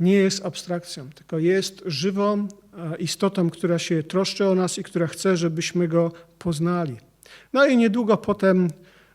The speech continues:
e, niedługo potem, e,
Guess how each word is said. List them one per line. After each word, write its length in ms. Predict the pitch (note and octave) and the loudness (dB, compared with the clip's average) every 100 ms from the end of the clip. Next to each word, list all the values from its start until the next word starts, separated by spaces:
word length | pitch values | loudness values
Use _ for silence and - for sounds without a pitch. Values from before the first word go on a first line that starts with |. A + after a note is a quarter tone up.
| - | -8
e, 40 | D#3+ D#3+ D#3+ D#3+ D#3 - _ _ _ _ _ _ _ _ _ _ _ _ - - _ _ _ _ _ _ _ _ _ - | -2 0 0 0 -2 -10 _ _ _ _ _ _ _ _ _ _ _ _ -20 -20 _ _ _ _ _ _ _ _ _ -2
niedługo 460 | F3 E3+ G3+ F3 | 0 2 2 2
potem, 500 | - F#3 F3+ E3+ | 0 -2 2 2
e, 20 | E3 | 2